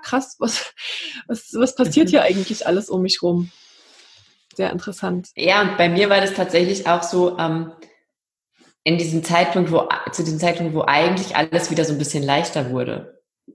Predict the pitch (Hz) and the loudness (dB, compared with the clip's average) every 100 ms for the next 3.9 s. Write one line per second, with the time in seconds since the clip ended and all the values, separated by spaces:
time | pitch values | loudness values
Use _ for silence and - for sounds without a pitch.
0 | _ _ - 147 143 143 120 151 143 147 | _ _ -2 0 0 2 2 2 0 0
1 | 139 135 139 135 147 - - 151 - 147 | 2 2 2 2 0 -4 -4 -4 -4 -4
2 | 127 127 127 - - 196 190 175 175 143 | -4 -4 -6 -10 -2 2 4 4 4 2
3 | 123 139 143 190 180 175 156 156 | 0 -2 -2 -2 0 0 0 -2